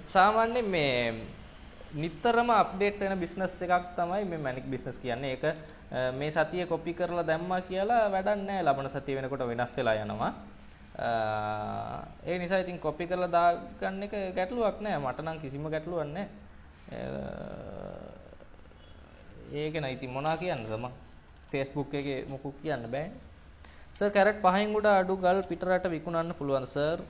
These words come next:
කැරට් පහට අඩු ගල් පිටරට විකුණන්න පුළුවන්ද? කපිල දිසානායක. පුළුවන්. කැරට් භාගයේ ගලුත් යනවා.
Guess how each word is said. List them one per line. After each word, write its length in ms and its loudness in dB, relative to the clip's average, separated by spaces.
කැරට් 500 2
පහට 440 0
අඩු 340 0
ගල් 240 2
පිටරට 400 -2
විකුණන්න 320 -4
පුළුවන්ද? 400 -4
කපිල 360 2
දිසානායක. 560 -4
පුළුවන්. 400 4
කැරට් 360 4
භාගයේ 480 2
ගලුත් 340 4
යනවා. 340 2